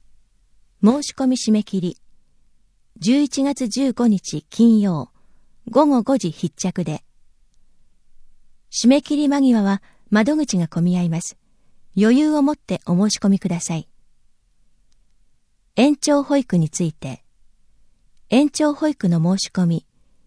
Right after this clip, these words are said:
利用者の決定、延長保育料の徴収は保育園が行います。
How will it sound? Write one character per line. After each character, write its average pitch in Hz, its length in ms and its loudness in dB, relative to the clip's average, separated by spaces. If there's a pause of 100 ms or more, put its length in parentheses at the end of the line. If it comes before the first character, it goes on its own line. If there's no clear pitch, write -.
利 214 160 2
用 302 160 2
者 214 140 -2
の 165 140 0
決 160 200 -8 (120)
定、 170 360 -6 (760)
延 285 200 4
長 277 240 0
保 277 140 -2
育 277 200 -2
料 277 160 2
の 214 120 2
徴 202 200 -2
収 202 220 -2
は 190 220 0 (340)
保 254 140 2
育 311 180 -2
園 320 160 2
が 190 100 2
行 170 140 -4
い 160 160 -2
ま 156 140 -4
す。 - 160 -16